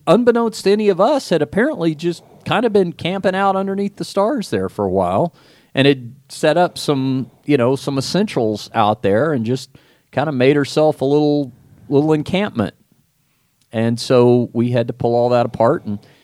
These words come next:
get her back in the room. And, and s-, spoiler alert, Frank, obviously you read ahead, but, uh, she has taken some time off.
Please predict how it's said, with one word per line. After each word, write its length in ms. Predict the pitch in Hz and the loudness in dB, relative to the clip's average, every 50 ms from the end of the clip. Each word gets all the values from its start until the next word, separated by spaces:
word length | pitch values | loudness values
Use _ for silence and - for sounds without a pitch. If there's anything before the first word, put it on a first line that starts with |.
| _ _ _ | _ _ _
get 140 | - 117 117 | 0 2 2
her 60 | 120 | 4
back 280 | 110 123 120 120 123 139 | 4 2 2 2 0 -2
in 80 | 131 | -4
the 100 | 131 131 | -2 -2
room. 460 | 123 104 101 98 98 104 110 127 139 | 0 0 0 2 2 2 0 0 0
And, 180 | 127 101 101 107 | 0 -2 -2 -2
and 180 | 107 120 113 107 - | -4 -4 -6 -8 -8
s-, 120 | - - _ _ _ - | -14 -20 _ _ _ -20
spoiler 640 | - - - - - 170 175 151 143 131 117 107 | -20 -18 -14 -6 0 4 6 6 6 6 6 4
alert, 280 | 107 98 98 98 95 - | 4 4 2 2 0 0
Frank, 260 | - 110 98 98 - | -2 -2 -2 0 0
obviously 440 | 117 113 120 123 117 - - 110 101 | 0 0 0 -2 -4 -2 0 0 0
you 60 | 101 | 0
read 240 | 92 101 101 98 95 | 0 -2 -2 -2 -2
ahead, 400 | 92 95 104 90 87 87 85 87 - - - _ _ - | -2 -4 -2 -2 -2 -4 -6 -8 -16 -20 -20 _ _ -2
but, 320 | - 113 110 95 - - - | 4 4 4 4 4 2 0
uh, 220 | 107 90 87 90 | 0 2 0 -2
she 160 | - - 127 | 0 2 2
has 120 | 120 117 - | 2 2 2
taken 300 | - 120 107 - 117 104 | 0 -2 0 0 -4 -6
some 180 | - - 110 | -6 -8 -6
time 280 | 104 127 123 117 120 135 | -4 -4 -4 -4 -4 -4
off. 420 | 160 165 123 95 - - - _ | -6 -6 -6 -8 -10 -14 -20 _